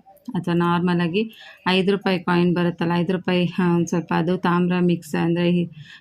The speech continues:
ಹಿತ್ತಾಳೆ ಮಿಕ್ಸ್ ಆಗಿರುತ್ತೆ ಕಾಯಿನಲ್ಲಿ, ಹಾಗಾಗಿ ಐದು ರೂಪಾಯಿ ಕಾಯಿನ್ ಕೂಡ ಹಾಕ್ಕೊಬೋದು. ಐದು ರೂಪಾಯಿ ಕಾಯಿನ್ ಆಗಲಿ, ಅಥವಾ, ಆ, so ತೀರಾ ನಿಮ್ಮ ಮನೇಲಿ ಇತ್ತು ಬೆಳ್ಳಿ ಕಾಯಿನ್ ಅಂದ್ರೆ ಹಾಕ್ಕೊಬೋದು, ಇಲ್ಲ ಅಂತಂದ್ರೆ,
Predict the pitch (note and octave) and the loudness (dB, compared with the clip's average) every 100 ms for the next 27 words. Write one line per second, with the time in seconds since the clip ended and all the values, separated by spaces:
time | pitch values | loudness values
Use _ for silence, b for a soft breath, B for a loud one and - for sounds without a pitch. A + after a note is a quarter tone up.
0 | - A3+ A3 G#3+ G#3+ G3 F3+ - F#3+ E3 | 0 2 6 6 6 4 2 -2 0 0
1 | E3+ D#3+ E3+ - E3+ E3 E3 D#3 D3+ _ | 0 -2 -2 0 2 2 2 -2 -6 _
2 | _ _ - - - _ _ _ _ - | _ _ -20 -20 -20 _ _ _ _ -6
3 | G3+ F#3 F3 E3+ G#3+ F#3+ E3+ F#3 E3+ D#3+ | 0 2 2 2 2 2 2 -2 -2 -2
4 | - E3 E3+ D#3+ E3+ E3+ D#3 E3+ D#3+ D#3+ | 0 0 0 -2 -2 -2 -4 -4 -2 2
5 | A#3 B3 B B B B B F#3 F3+ F#3+ | 0 0 B B B B B -2 0 0
6 | F#3+ F3+ F3+ F3 F3 F3 F3 B3+ A#3 - | 0 -4 -2 0 2 2 2 0 0 -4
7 | F#3 D#3+ A3+ D4+ D4+ _ _ B3+ F#3+ F3+ | -6 -2 2 2 2 _ _ -6 -4 -2
8 | E3+ E3 F3 D3+ G3+ G#3 G#3 G#3 G3+ G3+ | -4 -4 -4 -2 2 2 4 2 2 2
9 | G#3 A3 A3 A3+ A3 G3+ G3 G3 G3 F#3 | 4 4 4 2 2 2 2 0 -2 -2
10 | F3+ F#3 A3 G#3 E3+ - E3+ E3+ F3+ G3+ | -2 0 0 0 -2 -4 -4 -2 0 0
11 | F3+ F3 E3 E3+ F3 | 0 -2 -2 -2 -2